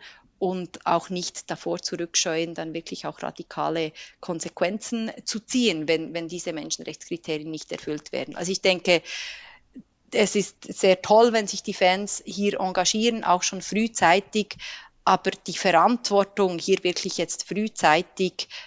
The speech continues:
ähm, hinzuschauen und, und Maßnahmen zu ergreifen, die liegt bei jenen Behörden und Menschen,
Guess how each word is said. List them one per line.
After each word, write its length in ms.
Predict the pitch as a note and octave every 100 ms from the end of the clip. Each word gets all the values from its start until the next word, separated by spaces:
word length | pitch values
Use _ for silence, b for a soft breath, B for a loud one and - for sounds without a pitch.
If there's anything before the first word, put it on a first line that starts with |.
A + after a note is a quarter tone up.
| B -
ähm, 580 | F3 D#3+ D#3+ D3+ D#3 -
hinzuschauen 1040 | - A#3 A#3 - G#3 F#3 E3 F3+ F#3+ F#3+
und, 380 | - E3+ E3 -
und 260 | E3+ D#3+
Maßnahmen 560 | E3 D#3 F3+ - D#3+ E3
zu 80 | E3
ergreifen, 720 | D3+ D#3+ D3 D#3+ - E3+ D#3 B B B -
die 100 | F#3+
liegt 340 | F#3 G3+ - -
bei 160 | D#3+ D#3+
jenen 760 | D#3+ - F3+ F#3+ G3+ F#3+ F3
Behörden 560 | F3 E3+ F3+ F3+ F#3 F3
und 260 | E3+ E3
Menschen, 520 | E3 E3 F3 E3+ D#3+